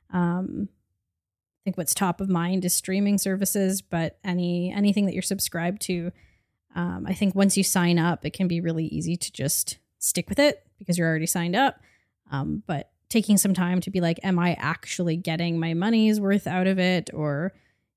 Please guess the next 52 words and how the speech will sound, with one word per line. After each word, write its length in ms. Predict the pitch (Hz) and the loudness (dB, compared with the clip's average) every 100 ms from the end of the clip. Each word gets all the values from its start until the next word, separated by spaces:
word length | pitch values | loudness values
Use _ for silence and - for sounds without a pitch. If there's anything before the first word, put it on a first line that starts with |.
| - | -2
you 140 | 180 | 2
know, 140 | 165 156 | 4 2
would 100 | 160 | 0
it 80 | - | -2
be 100 | 180 | -2
better 320 | 156 160 170 | -2 0 -2
to 600 | - - 170 160 139 180 _ _ _ _ _ _ _ _ _ _ _ _ _ _ _ _ _ - | -6 -6 -6 -6 -6 -8 _ _ _ _ _ _ _ _ _ _ _ _ _ _ _ _ _ -2
just 340 | 165 175 - | 0 0 -2
do, 160 | - 170 | -4 -2
like, 160 | - | -4
a, 140 | - - | -6 -4
so 200 | - 175 | 0 0
for 200 | - 196 | -2 -2
a, 120 | 214 - | -2 2
an 120 | 214 | 4
example 380 | 190 180 175 165 | 4 2 2 2
I'll 180 | 175 185 | 0 0
give 300 | 180 170 170 | 0 0 -2
is 160 | 156 - _ _ - | -4 -8 _ _ 0
I've 160 | 180 180 | 2 4
done 220 | 175 175 | 6 6
the 100 | 175 | 4
Indigo 720 | - 175 175 147 147 147 165 | 2 2 2 2 2 2 -2
Plus, 340 | - 170 170 - _ | -2 -2 -2 -4 _
Plum 320 | - 202 185 180 | 2 6 6 6
Plus 380 | - 165 - | 2 0 0
before, 600 | - 190 - 160 165 175 | -2 -4 -2 -2 0 -2
but 220 | 170 - - _ _ _ - | -4 -6 -8 _ _ _ -2
you 60 | |
have 60 | 208 | 2
to 120 | 269 | 4
spend 500 | - - - 180 196 | 4 2 4 4 6
a 60 | 185 | 4
pretty 300 | - 185 175 | 0 2 2
obscene 400 | 180 - 180 175 | 2 0 2 4
amount 260 | 175 165 | 4 4
of 60 | 160 | 2
money 300 | 160 170 185 | 2 2 2
to 100 | 180 | 0
even 300 | 180 190 165 | -2 0 2
make 220 | 165 - | 0 0
your 100 | 160 | -2
money 260 | 175 175 170 | 0 0 -2
back 360 | - - 165 | -2 -4 -2
on 140 | 180 170 | 0 2
it. 100 | 160 | 0
And 100 | - | 0
then 100 | 170 | 0
I 80 | 170 | -2
found 340 | - 175 175 | 0 0 0
that 80 | 170 | 0
I'm 440 | 165 160 160 165 | 0 0 0 -2